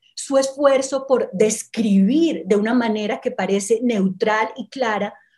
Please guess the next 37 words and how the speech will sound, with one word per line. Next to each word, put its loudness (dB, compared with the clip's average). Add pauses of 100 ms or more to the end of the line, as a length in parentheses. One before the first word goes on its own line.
(120)
los 2
comportamientos 0
de 0
los -4
estudiantes. -8
Y -8
estamos 0
hablando -2
del -2
setenta -2
y 0
uno, 2 (300)
año 0
que, -6
como -2
ustedes 0
se -4
acuerdan, -2
o 2
de-, -6
les 0
recuerdo, 0 (380)
fue -2
un 4
año -2
muy 2
intenso 0
en -4
temas -4
de 0
movilizaciones 0
campesinas -6
para -2
la -2
toma 0
de -2
tierras. -6